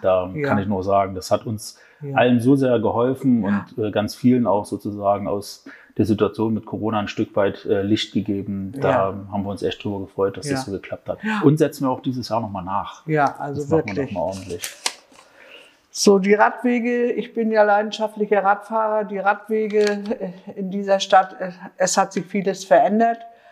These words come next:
Speaker 2: aber trotzdem bin ich immer noch unsicher.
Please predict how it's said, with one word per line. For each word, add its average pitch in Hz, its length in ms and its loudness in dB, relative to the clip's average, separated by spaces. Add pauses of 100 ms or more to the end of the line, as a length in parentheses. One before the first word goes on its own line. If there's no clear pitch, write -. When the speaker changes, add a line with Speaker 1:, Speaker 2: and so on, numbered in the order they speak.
(240)
Speaker 2:
aber 190 240 6
trotzdem 214 460 -2 (160)
bin 196 240 2
ich 180 100 -6
immer 196 220 2
noch 196 180 -2
unsicher. 151 600 0